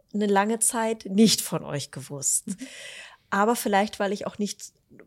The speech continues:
Speaker 1: also die Jahre davor, gut, ich habe auch eine ganze Zeit lang in Hamburg gelebt, davon mal ab, aber die
Speaker 2: Mhm.
Speaker 1: Jahre davor auch oft die Thematik noch nicht bei mir in der Beratung hatte. Und erst als die Thematik dann
Speaker 2: Mhm.
Speaker 1: immer mehr wurde,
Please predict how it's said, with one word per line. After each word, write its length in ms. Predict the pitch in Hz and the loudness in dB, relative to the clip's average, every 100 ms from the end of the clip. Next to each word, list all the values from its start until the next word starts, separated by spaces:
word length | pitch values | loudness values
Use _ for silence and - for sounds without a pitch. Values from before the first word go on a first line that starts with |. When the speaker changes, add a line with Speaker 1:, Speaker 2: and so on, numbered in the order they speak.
| _ _ _ _ - | _ _ _ _ -6
Speaker 1:
also 180 | 185 175 | -2 0
die 100 | 180 | 2
Jahre 260 | 185 196 | 2 2
davor, 320 | 185 - 220 | -2 0 0
gut, 140 | 196 180 | 0 -4
ich 80 | 180 | -6
habe 120 | - | -8
auch 100 | - | -6
eine 80 | 165 | -4
ganze 240 | 170 165 | -4 -6
Zeit 220 | - 180 | -6 -4
lang 100 | 156 | -6
in 120 | 151 165 | -6 -4
Hamburg 240 | 214 226 | 0 0
gelebt, 320 | 277 220 214 | 2 0 0
davon 220 | 180 - | -2 0
mal 120 | 180 - | 0 0
ab, 160 | 220 | -2
aber 200 | 190 190 | -2 2
die 80 | 190 | 4
Speaker 2:
Mhm. 40 | 180 | 4
Speaker 1:
Jahre 240 | 175 190 | 2 0
davor 380 | 196 180 - 208 | -2 -4 -2 0
auch 240 | 185 - - | 0 -4 2
oft 340 | 190 - - | 2 2 -6
die 100 | 196 | -4
Thematik 580 | 185 226 202 226 269 - | -4 -2 -2 -2 -4 -4
noch 160 | 160 - | -6 -4
nicht 180 | 151 | -6
bei 120 | 165 160 | -4 -4
mir 140 | 160 | -4
in 60 | 156 | -4
der 100 | 156 | -4
Beratung 480 | 160 156 151 160 160 | -4 -4 -4 -6 -6
hatte. 160 | 170 | -6
Und 100 | 160 | -8
erst 420 | - 170 - - | -6 -4 -4 -4
als 180 | 185 180 | -4 -4
die 100 | 196 | -6
Thematik 500 | - 185 180 202 196 | -6 -4 -4 -6 -6
dann 120 | 190 220 | -6 -4
Speaker 2:
Mhm. 40 | |
Speaker 1:
immer 120 | 175 175 | -4 -4
mehr 300 | 190 208 180 | -2 -4 -4
wurde, 460 | 160 160 180 262 | -4 -4 -4 -4